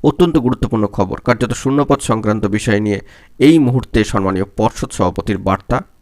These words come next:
উঠে আসছে। বন্ধুরা, আমরা জানি যে গতকালকে প্রাথমিক টেট পাস দু হাজার বাইশ, অবশ্যই ডিএলএড ঐক্যমঞ্চের তরফ থেকে গুরুত্বপূর্ণ উদ্যোগ নিয়ে বিরাট মহামিছিল এবং কর্মসূচির কিন্তু আয়োজন করা হয়েছিল। তাতে বিভিন্ন জেলা থেকে প্রার্থীরা এসেছেন,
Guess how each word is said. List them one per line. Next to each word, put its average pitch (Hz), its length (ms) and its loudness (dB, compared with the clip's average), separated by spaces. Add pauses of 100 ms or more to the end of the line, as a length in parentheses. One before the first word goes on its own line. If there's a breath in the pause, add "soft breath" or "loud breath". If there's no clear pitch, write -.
উঠে 110 220 0
আসছে। 92 460 -2 (120)
বন্ধুরা, 143 260 6
আমরা 151 140 6
জানি 135 360 6
যে 123 220 4
গতকালকে 131 840 2
প্রাথমিক 127 680 -2 (100)
টেট 127 320 0
পাস - 460 0
দু 113 140 -2
হাজার 113 240 0
বাইশ, 98 600 -2 (260)
অবশ্যই 120 640 0 (240)
ডিএলএড 113 500 0 (120)
ঐক্যমঞ্চের 104 560 -2
তরফ 98 320 0
থেকে - 200 -8 (300)
গুরুত্বপূর্ণ 117 440 0
উদ্যোগ 104 360 -2
নিয়ে 101 240 -2 (160)
বিরাট 104 320 0
মহামিছিল 101 600 -2 (420 loud breath)
এবং 101 280 2 (380)
কর্মসূচির 110 500 2
কিন্তু 104 260 -2
আয়োজন 95 240 0
করা 90 200 -4
হয়েছিল। - 380 -12 (340 soft breath)
তাতে - 200 4
বিভিন্ন 135 320 2
জেলা 117 240 2
থেকে 117 200 -2
প্রার্থীরা 107 400 -2
এসেছেন, 127 380 0